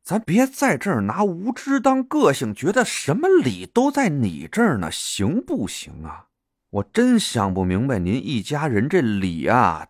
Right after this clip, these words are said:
从哪儿来，这脸啊，都往哪儿搁，还舔着脸在这儿骂人呢，真有出手的。说实话啊，挺担心这家的这孩子能让这样的家长教育成啥样儿。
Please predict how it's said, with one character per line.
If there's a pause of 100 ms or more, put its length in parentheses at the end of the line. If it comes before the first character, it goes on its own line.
从
哪
儿
来，
这
脸
啊，
都
往
哪
儿
搁， (300)
还
舔
着
脸
在
这
儿
骂
人
呢， (160)
真
有
出
手
的。 (360)
说
实
话
啊，
挺
担
心
这
家
的
这
孩
子
能
让
这
样
的
家
长
教
育
成
啥
样
儿。